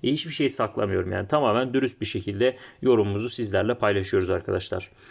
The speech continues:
Evet geldik yedinci koşuya saat sekizde. Bu arada ilk altılı için zaten banko tek verdik. Hatta, e, alternatif tek bile verdik biliyorsunuz. O yüzden bir sıkıntı yok. İkinci altılı için tekimi de paylaşacağım merak etmeyin. Yedinci koşu saat sekizde, on beş handikap dört yaşlı Araplar. Bin dört yüz kum pist yarışı.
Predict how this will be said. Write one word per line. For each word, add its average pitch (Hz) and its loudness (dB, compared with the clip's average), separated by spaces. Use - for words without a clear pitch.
Evet 170 2
geldik 170 4
yedinci 175 2
koşuya 170 4
saat 156 2
sekizde. 165 2
Bu 165 8
arada 165 4
ilk 165 0
altılı 160 4
için 165 0
zaten 151 2
banko 143 2
tek 151 2
verdik. 165 6
Hatta, 156 2
e, 123 4
alternatif 151 2
tek 135 0
bile 107 6
verdik 98 2
biliyorsunuz. 104 -2
O 139 4
yüzden 127 0
bir 117 -4
sıkıntı - -6
yok. 156 2
İkinci 143 0
altılı 120 0
için 113 -4
tekimi 110 -2
de 143 0
paylaşacağım 107 0
merak 104 2
etmeyin. 92 -4
Yedinci 160 0
koşu 160 2
saat 143 0
sekizde, 139 2
on 139 0
beş 113 2
handikap 110 0
dört 120 4
yaşlı 101 0
Araplar. 98 0
Bin 113 0
dört 95 0
yüz 98 -8
kum 101 0
pist - -4
yarışı. 98 2